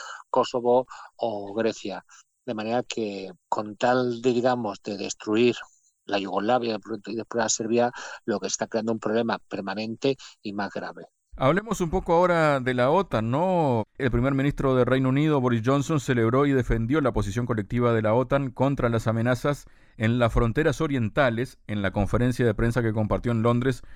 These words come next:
Speaker 2: con el secretario general de la organización, Jens Stoltenberg. "Debemos asegurar que trabajemos juntos para defendernos contra ciberataques y la intimidación que algunos miembros sienten todavía en las fronteras orientales de la otan".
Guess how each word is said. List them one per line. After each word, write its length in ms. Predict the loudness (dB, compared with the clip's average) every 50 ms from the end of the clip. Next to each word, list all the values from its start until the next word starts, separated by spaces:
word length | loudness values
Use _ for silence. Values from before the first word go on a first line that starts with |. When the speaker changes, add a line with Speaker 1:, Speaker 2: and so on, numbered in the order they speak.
| -16 -16 -16 -8 -2
Speaker 2:
con 140 | 0 2
el 80 | 2 2
secretario 360 | 2 2 2 2 2 0 0
general 300 | 0 0 0 0 0 0
de 80 | 2 2
la 60 | 2
organización, 500 | 2 2 2 0 0 0 0 0 0 2
Jens 240 | 2 2 2 2 2
Stoltenberg. 580 | 2 2 2 2 2 0 0 0 0 -2 -4 -8 -12 -20 -20 -20 -18 -6
"Debemos 360 | 0 2 2 4 4 2 0
asegurar 320 | 0 0 2 2 2 2 0
que 80 | 0
trabajemos 480 | 0 2 2 2 2 0 0 -2 -2 -2
juntos 300 | -2 -4 -4 -4 -2 0
para 180 | 2 2 4 4
defendernos 500 | 2 2 0 0 0 0 0 0 -2 0
contra 280 | -2 -2 0 0 -2
ciberataques 640 | 0 0 0 0 0 0 0 0 -2 0 0 -2 0
y 40 | 2
la 80 | 2
intimidación 720 | 2 2 2 2 2 2 4 4 4 4 2 2 0 0 2
que 100 | 2 2
algunos 280 | 2 2 2 0 0
miembros 580 | 0 0 0 0 2 2 2 2 0 -2 -2 -6 -16 -20 -20 -14
sienten 420 | -6 -2 -2 -2 0 0 -2 0
todavía 480 | 2 2 4 4 4 4 4 2 2 0
en 140 | 0 0 2
las 100 | 2 2
fronteras 460 | 2 2 0 0 2 0 0 0 -2 -2
orientales 560 | 0 0 2 2 2 2 2 0 2 2 2
de 100 | 2 2
la 120 | 2 4
otan". 400 | 2 2 0 0 0 0 -2 -4